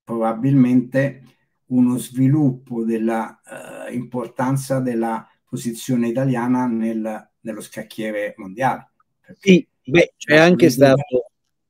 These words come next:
Speaker 2: c'è anche stato che a livello mondiale c'è stato un colpo di freno molto forte. Quello è il momento in cui si teorizza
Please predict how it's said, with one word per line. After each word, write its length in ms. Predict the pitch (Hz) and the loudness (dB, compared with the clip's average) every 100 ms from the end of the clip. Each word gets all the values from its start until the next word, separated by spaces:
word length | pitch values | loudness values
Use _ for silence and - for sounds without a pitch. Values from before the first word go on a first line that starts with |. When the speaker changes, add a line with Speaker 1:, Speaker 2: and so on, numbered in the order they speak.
| _ - _ - | _ -20 _ -6
Speaker 2:
c'è 160 | 127 | 0
anche 300 | 147 151 160 | 2 6 6
stato 420 | - 135 135 127 | 6 4 6 4
che 120 | 120 127 | 0 0
a 60 | |
livello 400 | 120 127 135 131 | 2 4 4 4
mondiale 720 | 123 120 120 139 135 123 113 | 2 0 2 6 6 6 0
c'è 180 | 104 110 | -4 -8
stato 300 | - 113 - | -6 -6 -6
un 100 | 117 | -8
colpo 440 | - 123 117 - 107 | 4 4 4 -2 -8
di 140 | 110 | -8
freno 480 | - 107 123 117 110 | -8 -2 0 0 -4
molto 360 | 104 107 - | -4 -4 -6
forte. 500 | - 113 101 _ 110 - | -2 -2 -2 _ -10 0
Quello 220 | 127 117 | 0 2
è 40 | |
il 80 | 107 | 0
momento 420 | 127 135 127 - | 0 0 0 0
in 120 | 139 151 | -2 2
cui 500 | 131 139 156 143 - _ _ _ | 6 8 10 8 4 _ _ _
si 280 | - - 127 | -12 -8 -4
teorizza 920 | - 139 139 151 139 - 143 143 139 | 2 4 4 0 -4 -2 4 6 4